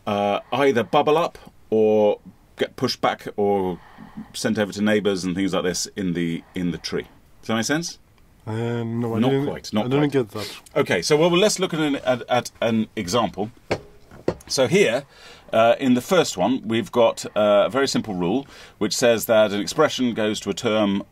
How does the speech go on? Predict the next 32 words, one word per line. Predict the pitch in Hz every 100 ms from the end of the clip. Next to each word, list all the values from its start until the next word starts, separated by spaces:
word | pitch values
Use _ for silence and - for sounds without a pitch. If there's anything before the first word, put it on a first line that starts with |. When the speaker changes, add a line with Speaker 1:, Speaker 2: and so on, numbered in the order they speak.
| -
Speaker 1:
uh, | - 95 85 78 - -
an | 107
operator, | 95 101 87 90 -
and | 90 78
an | 85
expression. | - - 113 -
And | 92 - - - -
we | 151
want | 180 202
to |
be | 180
able | 165
to | 160
know | 151 147
what | 139 -
the |
type | 127 - 147 - -
of | 104
this | 104 -
expression | 90 - - 113 -
is. | 73 69 -
Well, | 117
if | 147 -
we | 185
say | 175 147 127
that | 120
the | 107
type | - 202 147 -
of | 98
this | 104 -
expression | - 117 101 92
is | 90 85